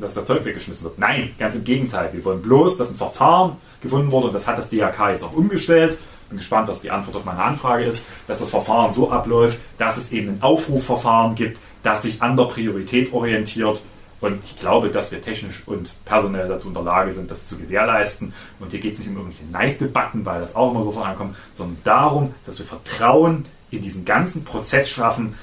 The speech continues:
bei dem wir sowieso aufgrund auch von Fehlinterpretationen von Datenmaterialien zur Wirksamkeit von Impfstoffen viel zu viele Friktionen in dem ganzen System schon drin sind, wo ich die Diskussion nicht noch brauche.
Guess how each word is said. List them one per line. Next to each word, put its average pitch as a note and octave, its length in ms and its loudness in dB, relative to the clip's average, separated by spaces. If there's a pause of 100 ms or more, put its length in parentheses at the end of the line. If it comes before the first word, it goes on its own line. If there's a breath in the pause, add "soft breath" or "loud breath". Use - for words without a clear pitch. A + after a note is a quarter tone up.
(160 loud breath)
bei G2 140 -2
dem B2 200 4
wir B2+ 100 2
sowieso G#2+ 640 2
aufgrund A2+ 360 -2
auch G2+ 120 -2
von F2+ 260 -10 (920 soft breath)
Fehlinterpretationen B2 1300 4
von G#2 200 -4
Datenmaterialien B2 1080 4
zur G#2 180 -8
Wirksamkeit A#2 520 2
von A2 120 -8
Impfstoffen B2 480 -2
viel A3+ 380 6
zu - 160 -4
viele C3 240 -2
Friktionen B2 560 4
in G2 80 -2
dem F#2+ 100 -4
ganzen F2+ 260 -2
System G2 360 -6
schon G2 100 -6
drin G#2 240 -4
sind, G2+ 180 -6
wo G2 60 -8
ich - 140 -10
die B2+ 100 -4
Diskussion G#2 520 -2
nicht F#2 120 -8
noch F2 140 -8
brauche. - 300 -8